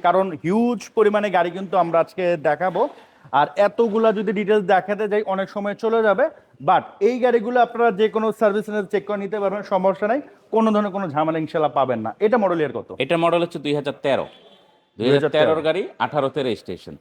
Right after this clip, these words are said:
Speaker 1: আঠারোতে হচ্ছে রেজিস্ট্রেশন, আর ভিতরে হচ্ছে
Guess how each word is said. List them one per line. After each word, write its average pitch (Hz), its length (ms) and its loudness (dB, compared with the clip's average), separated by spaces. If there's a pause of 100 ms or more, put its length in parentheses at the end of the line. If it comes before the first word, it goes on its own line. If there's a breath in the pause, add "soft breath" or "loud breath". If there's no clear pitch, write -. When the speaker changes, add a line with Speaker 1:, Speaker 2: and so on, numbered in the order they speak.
(260)
Speaker 1:
আঠারোতে 131 320 -4
হচ্ছে 151 200 -4 (200)
রেজিস্ট্রেশন, 151 580 -4 (300)
আর 123 200 2 (420)
ভিতরে 151 220 -8
হচ্ছে 165 140 -6